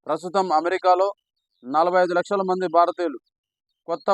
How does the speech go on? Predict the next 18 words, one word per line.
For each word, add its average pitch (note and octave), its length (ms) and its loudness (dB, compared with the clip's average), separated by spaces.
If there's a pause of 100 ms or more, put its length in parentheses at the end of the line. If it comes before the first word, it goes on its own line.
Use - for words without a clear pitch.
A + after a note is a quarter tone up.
పన్నుతో F3+ 400 0
వీరిపై F3 520 -2 (880)
పదమూడు F#3 420 -2
వేల F3 240 4 (320)
ఆరు E3 120 4
వందల F3 220 0
ఎనభై F3 260 2
ఎనిమిది E3 380 -10
కోట్ల F#3+ 500 -2
మేర E3 340 2
భారం. D#3+ 360 2 (1120)
అమెరికా F3+ 440 0
నుంచి F3+ 320 -4
దేశంలోకి F3+ 760 -4 (100)
తగ్గనున్న F3 500 0 (720)
నగదు F3+ 300 0 (100)
బదిలీలు. F3 420 0 (880)
భారత E3+ 300 2